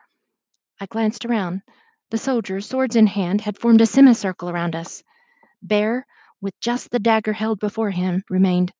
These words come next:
unmoving, gazing at our enemy. Eycliffe had made a thrust with his sword, which Bear stopped with a sudden movement of his dagger.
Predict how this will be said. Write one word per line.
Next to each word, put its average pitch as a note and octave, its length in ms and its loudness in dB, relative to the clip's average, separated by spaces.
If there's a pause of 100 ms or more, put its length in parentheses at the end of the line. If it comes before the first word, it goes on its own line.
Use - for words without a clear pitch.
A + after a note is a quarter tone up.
unmoving, G3+ 560 4 (180)
gazing F#3+ 480 0
at F#3 80 -4
our F#3+ 120 0
enemy. F#3 440 2 (560)
Eycliffe B3+ 340 0
had G#3+ 140 -2
made G#3+ 160 6
a G3 80 -2
thrust B3 320 -6
with F#3+ 140 -8
his F#3 120 -8
sword, F3+ 360 -14 (320)
which - 240 -2 (280)
Bear A3+ 180 4
stopped - 540 -2 (480)
with G#3+ 140 -2
a G#3+ 40 6
sudden A3 340 6
movement G#3+ 280 6
of F#3+ 80 -4
his F3 140 -4
dagger. G3+ 480 -6